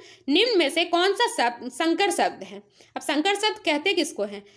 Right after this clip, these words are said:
दो भिन्न स्रोतों से आए शब्दों के मेल से बने नए शब्द को संकर शब्द कहते हैं। तो यहाँ पे देखिए टिकट, घर, दो अलग अलग शब्द के मेल से बना है। टिकट एक अलग चीज़ हुआ, घर एक अलग चीज़ हुआ,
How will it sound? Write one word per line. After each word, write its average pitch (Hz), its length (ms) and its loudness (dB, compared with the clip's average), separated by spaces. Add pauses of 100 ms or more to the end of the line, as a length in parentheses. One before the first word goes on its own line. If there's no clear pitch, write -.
(180)
दो 226 460 0
भिन्न 302 300 0
स्रोतों 349 380 2
से 403 160 0
आए 233 320 2
शब्दों 240 360 -2
के 277 160 -4
मेल 220 280 -2
से 220 140 -6
बने 220 340 -4 (280)
नए 311 220 2
शब्द 233 260 0
को 320 300 -2
संकर - 380 -2
शब्द 226 240 -4
कहते 196 320 -10
हैं। 202 180 -18 (400)
तो 285 60 0
यहाँ 311 160 2
पे 330 100 0
देखिए 311 300 2
टिकट, 339 400 -2
घर, 247 320 -2 (200)
दो 240 120 2
अलग 294 300 2
अलग 320 260 0 (300)
शब्द 311 540 -4
के 320 80 0
मेल 302 240 2
से 339 100 -2
बना 311 220 2
है। 330 200 -2
टिकट 285 340 -2
एक 294 120 0
अलग 294 220 0
चीज़ 311 200 -4
हुआ, 349 180 0
घर 262 300 -2
एक 262 160 0
अलग 226 160 0
चीज़ 202 220 -10
हुआ, 208 140 -10